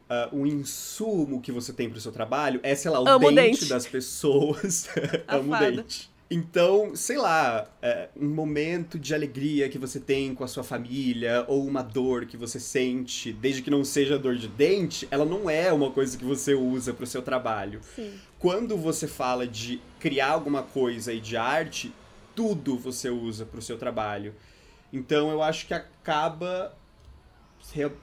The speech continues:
Speaker 1: é, a história da porteirinha, assim, né? Você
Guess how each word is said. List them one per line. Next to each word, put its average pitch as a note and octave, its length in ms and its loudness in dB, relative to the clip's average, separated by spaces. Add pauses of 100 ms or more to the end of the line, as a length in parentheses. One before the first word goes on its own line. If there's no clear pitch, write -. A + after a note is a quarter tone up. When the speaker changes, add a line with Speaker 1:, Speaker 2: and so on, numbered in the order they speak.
(200)
Speaker 1:
é, G3+ 200 -4 (160)
a B2+ 80 -4
história D3 360 -4
da D#3+ 80 2
porteirinha, E3 800 -2
assim, A2 280 -10
né? G#2 360 -10 (200)
Você A2+ 680 -8